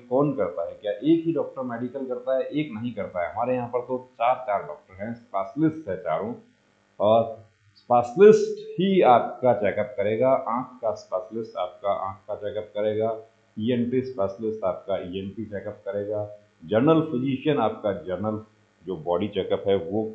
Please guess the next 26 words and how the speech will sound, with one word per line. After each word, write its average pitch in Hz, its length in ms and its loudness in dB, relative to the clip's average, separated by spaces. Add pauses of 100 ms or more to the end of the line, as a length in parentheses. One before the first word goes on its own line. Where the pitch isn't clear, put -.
(120)
करेगा, 104 400 2
physiotherapist 120 1040 -2
की 120 60 -6
ज़रूरत 107 360 -2
पड़ती 107 280 -4
है 107 120 -2
exercise 98 480 -8
के 95 160 -20
लिए, 95 220 -6
वो 90 120 -4
आपको 85 260 -4
exercise 92 440 -12 (100)
बताएंगे, 107 480 -8 (460)
और 107 260 6
surgeon 143 580 4
भी 147 180 4
है। 139 200 6 (720)
यदि 147 320 8
ज़रूरत 123 440 8
पड़ती 113 340 2
है 113 180 0
तो 113 220 -4
surgeon 113 560 -4
से 107 120 -18
भी 92 240 -16
consult - 400 -10